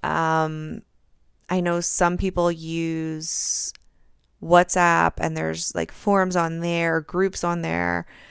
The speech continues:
that are specific to OnlyFans, or, like, sugar daddy groups who are probably going to be more than willing <laughs> to subscribe to your OnlyFans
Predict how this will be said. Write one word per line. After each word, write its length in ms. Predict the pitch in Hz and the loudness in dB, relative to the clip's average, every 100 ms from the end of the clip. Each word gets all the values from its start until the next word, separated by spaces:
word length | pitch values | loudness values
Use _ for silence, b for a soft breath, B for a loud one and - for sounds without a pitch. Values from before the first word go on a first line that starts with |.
| B B B | B B B
that 340 | 170 170 165 - | 4 8 8 8
are 380 | 160 160 160 - | 4 6 2 0
specific 480 | - 190 175 170 165 | -2 0 0 0 0
to 100 | 185 | 0
OnlyFans, 1000 | 170 170 170 165 151 - 60 - - - | 0 -2 -4 -2 -2 -2 -4 -6 -4 -2
or, 260 | 170 165 156 | 0 0 0
like, 240 | 156 - | 0 -4
sugar 400 | - - 185 170 | -6 -2 0 2
daddy 340 | 160 156 156 156 | 2 2 0 -2
groups 720 | 160 160 151 - - - - b b b b - | -2 0 0 -2 -4 -4 -8 b b b b -4
who 180 | 175 | 2
are 340 | 160 156 71 - - | 4 4 0 -4 -4
probably 480 | - 339 190 175 175 | 2 4 4 2 0
going 200 | 175 175 | -2 -2
to 80 | |
be 120 | 175 165 | -4 -4
more 480 | 165 160 170 180 | -4 -2 2 4
than 200 | 175 170 | 4 0
willing 440 | 160 160 165 196 208 | -2 -2 0 0 -2
<laughs> 0 | |
to 420 | - - 214 180 | -4 -2 0 0
subscribe 500 | 180 170 - 160 160 | -2 -6 -2 -2 -2
to 100 | 175 | -4
your 100 | 170 | -4
OnlyFans 840 | 165 170 165 170 165 165 165 165 | -4 -6 -6 -8 -6 -6 -6 -10